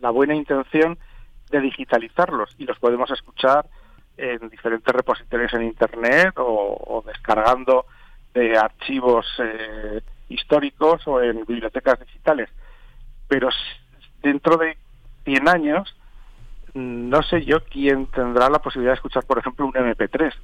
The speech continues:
¿Qué formato habrá dentro de cien años? Alguien en ese tránsito desde hoy hasta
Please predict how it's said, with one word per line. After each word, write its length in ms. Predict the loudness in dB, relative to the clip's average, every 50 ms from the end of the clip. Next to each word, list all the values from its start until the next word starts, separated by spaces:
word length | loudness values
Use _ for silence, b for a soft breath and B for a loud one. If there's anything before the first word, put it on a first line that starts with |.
| -2
¿Qué 100 | 0 0 2
formato 460 | 2 2 2 4 4 2 2 2 0
habrá 160 | 2 2 2
dentro 280 | 2 0 -2 -4 -4 -4
de 80 | -4
cien 180 | -6 -4 -2 -2
años? 260 | -2 -2 -2 -6 -8 b b b b b b b b b
Alguien 460 | 2 2 2 2 2 -2 -4 -4 -6 -8 -8
en 120 | -6 -6
ese 200 | -2 0 0 2
tránsito 520 | 4 4 2 2 2 -2 -6 -4 -2 0 0
desde 280 | 0 -2 -2 0 2
hoy 140 | 2 2 2
hasta 300 | 2 0 0 -2 -2 -2